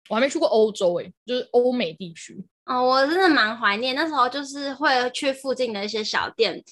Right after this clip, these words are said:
Speaker 2: 像他说买水果，然后我们会买一些也是水果啊，
Speaker 1: 嗯。
Speaker 2: 然后那里的奶制品就很便宜，优格什么超便宜，
Speaker 1: 嗯。
Speaker 2: 又很好吃，当早
Speaker 1: 超赞的。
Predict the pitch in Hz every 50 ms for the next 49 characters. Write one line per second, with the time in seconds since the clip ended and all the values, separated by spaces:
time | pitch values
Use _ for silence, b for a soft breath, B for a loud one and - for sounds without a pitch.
0 | B B B - 254 254 247 220 214 220 214 - 208 196 202 196 208 190 180 160
1 | 139 117 - - _ _ _ _ _ _ _ _ _ _ - - - 220 190 170
2 | 165 165 - - 202 139 107 135 175 175 190 214 220 214 208 202 - - - 196
3 | 196 190 196 202 240 233 220 214 208 214 208 175 - - - 208 - - 196 180
4 | 180 180 185 185 _ _ _ _ _ _ _ - 220 214 220 254 254 - - 226
5 | 180 131 165 156 - - 185 139 98 160 - 76 - 202 208 175 185 202 226 240
6 | 254 240 208 185 180 156 156 - - - 196 175 147 180 180 - 247 233 - 220
7 | 139 135 180 196 196 - - 202 214 104 95 85 104 131 180 185 208 208 - -
8 | 127 85 - 190 - - - - - - 240 240 226 226 202 190 - 165 160 151
9 | - 175 175 - - - 202 196 202 208 - - - - - - - - - -
10 | 190 190 196 311 320 320 330 320 320 330 311 320 320 320 _ _ _ _ 277 277
11 | 269 269 254 240 214 190 143 120 - 220